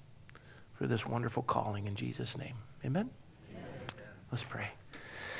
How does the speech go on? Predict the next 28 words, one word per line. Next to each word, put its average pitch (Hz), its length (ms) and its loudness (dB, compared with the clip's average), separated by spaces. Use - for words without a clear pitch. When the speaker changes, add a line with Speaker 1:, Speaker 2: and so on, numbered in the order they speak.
Speaker 1:
Lord, 165 220 8
thank 151 280 10
you 139 80 12
for 135 140 10
your 123 100 12
word. 120 420 10
Such - 280 10
a 127 320 10
heavy 175 280 12
passage, 143 600 10
and 110 100 4
I 110 280 2
struggle 135 640 10
revisiting 143 560 10
it, 135 240 4
but 135 80 8
I'm 139 220 8
grateful 139 540 8
for 151 120 6
the 139 100 8
comfort 135 360 6
we 131 140 6
received. 127 640 6
You 143 80 6
didn't 143 180 10
open 139 240 8
your 117 120 6
mouth. 127 460 6